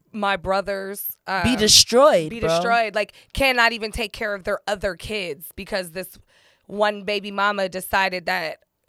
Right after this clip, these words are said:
Speaker 1: she needed more than everybody else, and he has two kids and a wife, and it's like,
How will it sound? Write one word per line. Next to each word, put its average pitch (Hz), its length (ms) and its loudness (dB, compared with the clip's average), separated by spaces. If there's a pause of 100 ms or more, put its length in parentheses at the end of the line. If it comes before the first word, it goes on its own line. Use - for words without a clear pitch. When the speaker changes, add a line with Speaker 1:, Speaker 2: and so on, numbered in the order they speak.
(140)
Speaker 1:
she - 320 -8
needed 190 260 -10
more 185 260 -2
than 175 140 -6
everybody 170 460 -6
else, 185 200 -4 (120)
and 185 240 -8 (460)
he - 180 -6
has 262 180 2
two 254 160 -6
kids 226 260 -2
and 214 100 -4
a 196 40 -2
wife, 214 640 -4 (760)
and 202 100 -4
it's 196 200 -8
like, 180 440 -6